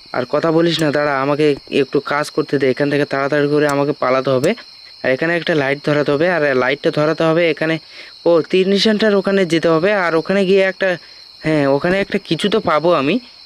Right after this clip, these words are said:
ওখানে যখন যেতে বলছে, তখন ওখানে একটা কিছু না কিছু আমি পাবো, আর ওখানে যাবো। দাঁড়া, দাঁড়া,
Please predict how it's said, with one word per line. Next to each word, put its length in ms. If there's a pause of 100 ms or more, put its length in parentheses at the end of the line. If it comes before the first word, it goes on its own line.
(160)
ওখানে 220
যখন 280
যেতে 280
বলছে, 340
তখন 280
ওখানে 480
একটা 360 (280)
কিছু 220
না 80
কিছু 280
আমি 200
পাবো, 360
আর 200 (520)
ওখানে 240
যাবো। 220
দাঁড়া, 260
দাঁড়া, 240